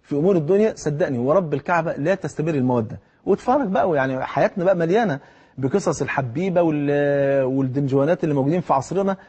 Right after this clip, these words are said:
واخد بالك؟ آه، تبص ليه عمال بيحبها في الجامعة خمستاشر سنة، في الجامعة وفي الشغل، ويتجوزوا بعد شهر هما الاتنين في المحكمة. سبحان الله، طب في إيه اللي ح-، الحب ده راح فين؟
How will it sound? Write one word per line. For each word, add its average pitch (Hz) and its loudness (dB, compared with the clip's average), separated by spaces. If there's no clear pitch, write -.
واخد 131 -4
بالك؟ 185 2
آه، 147 2
تبص 170 -2
ليه 185 4
عمال 175 2
بيحبها 160 0
في - -6
الجامعة 156 2
خمستاشر 170 -2
سنة، 139 0
في 135 -4
الجامعة 175 2
وفي 139 -4
الشغل، 127 -4
ويتجوزوا 180 2
بعد 175 4
شهر 185 -2
هما 190 0
الاتنين 165 -2
في - -10
المحكمة. 143 -2
سبحان 190 0
الله، 165 2
طب - -6
في - -6
إيه 214 4
اللي 202 2
ح-، - 0
الحب 185 -2
ده 185 4
راح 185 2
فين؟ 208 0